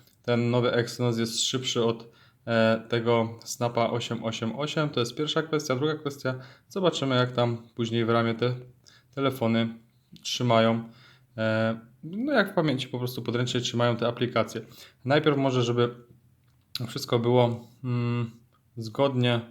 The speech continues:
e, ze sztuką zrobione, to może uruchommy sobie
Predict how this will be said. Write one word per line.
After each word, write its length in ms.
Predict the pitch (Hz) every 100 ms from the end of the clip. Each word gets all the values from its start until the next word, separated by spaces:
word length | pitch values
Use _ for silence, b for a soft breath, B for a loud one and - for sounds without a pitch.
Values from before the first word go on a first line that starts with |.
| b b b b b _
e, 240 | 120 120 117
ze 120 | 123
sztuką 680 | 127 147 131 127 120 110 123
zrobione, 480 | 110 117 120 135 131
to 120 | 123
może 380 | 120 120 120 120 B B -
uruchommy 480 | 120 117 135 135
sobie 360 | 127 127 120 120